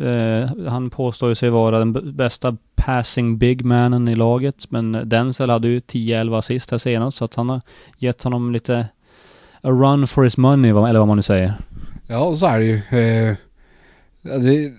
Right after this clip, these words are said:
Speaker 2: en väldigt spännande tävling, känner jag spontant, just den biten. Och kul att ha honom tillbaka framför allt. Det är ju, han är ju en jävla profil. Eh,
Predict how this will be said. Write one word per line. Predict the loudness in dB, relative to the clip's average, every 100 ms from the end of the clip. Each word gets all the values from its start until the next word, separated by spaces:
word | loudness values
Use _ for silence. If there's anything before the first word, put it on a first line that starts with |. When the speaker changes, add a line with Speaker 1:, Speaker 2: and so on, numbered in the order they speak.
| -18 -4
Speaker 2:
en | 2
väldigt | 4 4 4
spännande | 0 4 4 4 0 0
tävling, | 0 0 -4 -6
känner | -6 -6
jag | -4 -6
spontant, | -8 -12 -10 -10 -12 -20 -14
just | -14 -10
den | -10 -10
biten. | -8 -8
Och | -8
kul | 0 2 4
att |
ha | 2
honom | 0 -2
tillbaka | -6 -4 -6 -6
framför | -10 -6
allt. | -8 -8 -12 -20 -20 _ _ _
Det | -4 -2
är |
ju, | 0 -2 -6 -10 _ _ _ -20 -6
han | 0
är | 2
ju | 2
en | 2
jävla | 0 0 -6
profil. | -6 -8 -6 -6 -6 -8 -12 _
Eh, | -10 -8 -8